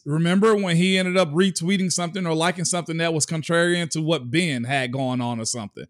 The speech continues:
It was, it, maybe it wasn't Terrell. It was a defensive player that liked the post that had something the way, you know, that I think that was anti-Ben. And at that point, I had a conversation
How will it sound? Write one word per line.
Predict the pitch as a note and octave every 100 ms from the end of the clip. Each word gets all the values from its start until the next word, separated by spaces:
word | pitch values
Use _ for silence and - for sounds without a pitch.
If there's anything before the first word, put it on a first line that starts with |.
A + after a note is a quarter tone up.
| _ - _
It | G#3 A#3
was, | G#3+ -
it, | G#3+ G#3
maybe | G3+ B3 C#4
it | B3+
wasn't | A3+ F#3+ G3
Terrell. | F#3 D#3+ E3 C#3 A#2+
It | E3
was | E3+
a | D#3
defensive | A#2+ G#3 G#3+ A3+ F3 -
player | E3 D#3
that | C#3
liked | G#2 D3 F3+ -
the | F3+
post | - D#3 C#3+ C3+ - - _ _ -
that | C#3+
had | C#3+ E3 E3+
something | - E3 - D3+
the | C#3+
way, | D3+ D#3
you | D#3+ F3
know, | F3+ E3
that | D#3+ D3
I | D3
think | F3+ F#3
that | D#3
was | B2+ -
anti-Ben. | D#3 D#3 C#3+ A#2+ C3+ D3+ B2 E2+ _ _ _ -
And | F#3 E3+ D#3+ D3+ D3 _ E3
at | E3
that | G3+ G3+ -
point, | G3+ G#3+ - -
I | E3+
had | F#3 F3
a |
conversation | E3+ E3+ D3 F3+ D#3+ - - F3 C4 - F3+ E3+